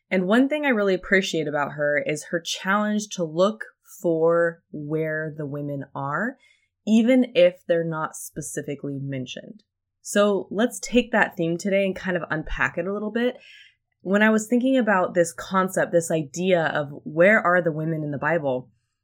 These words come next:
it's actually funny, a few months ago when I mentioned to a Christian family member that I was doing a series on women of the Bible for my podcast, he kind of jokingly commented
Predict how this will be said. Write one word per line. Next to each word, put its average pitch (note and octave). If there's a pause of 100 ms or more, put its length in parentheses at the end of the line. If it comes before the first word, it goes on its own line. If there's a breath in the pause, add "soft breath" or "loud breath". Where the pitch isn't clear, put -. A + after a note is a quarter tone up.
(200)
it's -
actually G#3
funny, F#3
a E3
few G#3
months F3
ago D3
when E3
I D#3+
mentioned F3+
to E3+
a D3+
Christian E3+
family F3+
member C3+ (380 loud breath)
that F3+
I F#3
was F#3
doing A3+
a G3+
series E3
on D3+
women D#3+
of C3+
the D3
Bible D#3
for D3+
my C3
podcast, F3+ (320 soft breath)
he G#3
kind G3+
of E3+
jokingly E3+
commented E3+